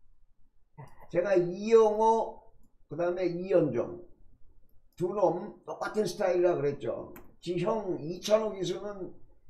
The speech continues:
야물딱지게 잘했는데, 이게 메가리가 이렇게 없는지 이영호가 직전에도 인기 삼 위 팔리고 외곽으로 조금 밀려도니까 바로 포기를 해버리더라고요.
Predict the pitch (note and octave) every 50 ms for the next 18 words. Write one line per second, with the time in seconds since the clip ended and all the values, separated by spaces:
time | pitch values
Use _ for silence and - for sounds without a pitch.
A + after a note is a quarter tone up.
0 | - - - - D3+ D#3+ G3+ A3 G#3 A#3 A#3+ A#3+ - - F#3 G3+ - - B2 D3
1 | F3 F#3+ F#3+ F#3 E3+ D3+ C#3+ D#3 D#3 D#3 D3+ C3 - - - - - - - -
2 | - G3+ A#3 A3+ - A3+ F#3+ G#3 G#3 F#3+ C#3+ E3 E3+ E3+ G3 F#3 F#3 F3+ F3 E3+
3 | D#3+ D3+ - D#3+ D3 C#3 C#3 D3 D3+ C#3+ C3 A#2+ B2 B2 C#3 D#3 D3+ C#3+ C3 A#2
4 | G#2 G#2+ - - - - - - - - - - - - - - - - - -
5 | - - - - - D3+ D3 - A3 A3+ A#3 A#3+ A3+ A3+ G#3+ G3+ G3+ G#3+ G#3+ -
6 | - F3 F3 - - A3+ A#3+ B3+ B3 - - G#3 A3+ G#3+ G#3+ F3+ E3 - F3 G3+
7 | F#3 E3 D3 C3 G#2+ F2+ - - - - - - - - - - - - - -
8 | - - - - _ _ _ _ _ _ _ D3+ G#3+ A3 A#3 B3 B3 A3+ A#3 A3+
9 | A3+ A3 - G#3+ A3+ A3+ A3+ - A3+ G#3+ G3 F3 F#3 F#3+ G#3+ A3 A3+ G#3+ F3+ G3+
10 | G3+ G3+ G3+ F3 - G3+ G3 - - A#2 A#2+ D3+ F3 F#3 F#3+ F3+ F3+ - - A3
11 | A#3+ A#3 A3 A3+ A3+ G3 F3+ F3+ E3 C#3+ C3 C3+ A#2+ A#2 G2+ G#2+ G#2 G2+ G2 F2+
12 | - C#3 D3+ F3+ - -